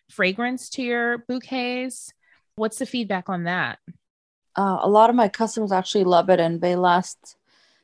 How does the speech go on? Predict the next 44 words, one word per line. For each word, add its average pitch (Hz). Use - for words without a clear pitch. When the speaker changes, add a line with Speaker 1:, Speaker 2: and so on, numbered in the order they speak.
Speaker 2:
it 269
lasts 277
pretty 226
good 202
amount 185
of 190
time. 180
And 190
it 175
Speaker 1:
Mm-hmm. 170
Speaker 2:
just 180
smells 180
like 170
the 202
whole, 190
you 214
know, 180
smells 185
like 180
roses. 180
And 165
I 196
mean, 196
ro-, 190
ro-, 175
fresh 208
ones 190
die 180
within 175
seven 170
days. 170
So 180
these 180
ones 170
will 170
last 175
you 175
forever 175
and 180
they, 175
they 185
smell 180
up -
to 170